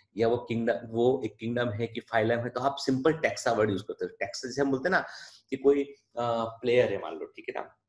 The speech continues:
क्रिकेट खेलता है, कोई बैडमिंटन खेलता है, कोई फुटबॉल खेलता है, एक कमरे में पचास player बैठे हुए हैं, आपको पता सब खिलाड़ी हैं,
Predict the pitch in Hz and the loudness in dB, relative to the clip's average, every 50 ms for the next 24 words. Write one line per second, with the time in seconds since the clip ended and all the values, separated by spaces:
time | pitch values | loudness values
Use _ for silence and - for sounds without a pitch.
0 | _ - 127 120 123 131 127 - - 123 110 98 - 110 107 104 104 - 117 104 | _ -4 -2 0 0 0 -2 -2 -4 -4 -4 -2 -2 -4 -4 -4 -4 -6 -4 -2
1 | 110 104 101 - 113 113 110 120 120 - - 104 90 - - 98 92 90 - - | -2 -2 -2 -2 -6 -6 -6 -8 -8 -8 -8 -8 -8 -4 -2 -2 -2 -2 -4 -4
2 | 107 107 - 113 110 101 117 113 104 104 98 87 - 101 - 120 - - - 110 | -6 -6 -6 -6 -2 0 0 0 0 -2 -4 -4 -2 -2 -2 -4 -4 -4 -4 -2
3 | 110 117 120 127 123 - 101 - 113 117 - - - 110 110 110 104 101 107 - | 0 0 0 -2 -2 -2 -2 -2 -2 -2 -2 -4 -2 0 2 2 2 0 -4 -6
4 | 95 90 90 - - - - - - 117 - 147 143 - - 101 104 95 92 90 | -8 -12 -12 -12 -6 -2 -2 -2 -2 0 0 0 -2 0 0 2 2 2 2 0
5 | 90 82 - | -2 -8 -12